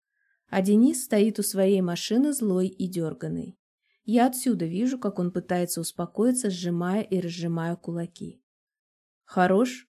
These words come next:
но нервишки слабоваты для его возраста», фыркает дедуля.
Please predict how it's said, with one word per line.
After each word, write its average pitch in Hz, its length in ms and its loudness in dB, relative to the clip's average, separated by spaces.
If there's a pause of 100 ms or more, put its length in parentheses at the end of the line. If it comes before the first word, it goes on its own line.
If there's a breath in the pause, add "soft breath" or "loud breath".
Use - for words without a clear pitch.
(120)
но 208 280 2
нервишки 240 520 2
слабоваты 226 640 0
для 180 160 -2
его 180 160 0
возраста», 175 640 -6 (220)
фыркает 170 480 -8
дедуля. 170 560 -6